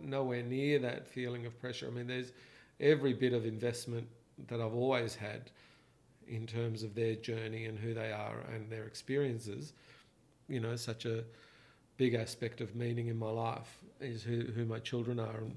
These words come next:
and what's going on for them. But not challenging, no, I just look at them and I'm proud of who they are. I think I, I, I just think they're great people, and I am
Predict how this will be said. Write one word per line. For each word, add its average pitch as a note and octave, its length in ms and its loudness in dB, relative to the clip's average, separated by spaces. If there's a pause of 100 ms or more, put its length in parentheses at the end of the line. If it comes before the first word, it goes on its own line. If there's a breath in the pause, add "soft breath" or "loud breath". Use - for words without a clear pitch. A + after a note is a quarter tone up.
(140)
and A#2 120 -4
what's - 300 -8
going A2+ 240 -2
on A2+ 140 -4
for - 160 -6
them. A#2 260 0
But - 220 -6 (720 loud breath)
not F3 220 -2
challenging, C#3 800 2 (120)
no, D#3 320 0
I C#3 60 4
just - 280 -6 (180)
look C#3+ 200 -2
at D3 120 -6
them C#3+ 180 2
and C3+ 80 0
I'm C3 240 -2
proud C3 500 2
of B2 300 2 (480)
who C3 160 2
they A#2+ 180 0
are. B2 300 0 (240)
I A#2+ 40 -2
think B2 420 -8 (440)
I, B2 40 -2
I, - 920 -10
I - 20 0
just - 560 -8 (280)
think C3+ 200 -2
they're - 100 0
great - 380 0
people, C3 720 2
and A#2 360 -2 (840 loud breath)
I A#2+ 380 0 (240)
am A#2 300 -2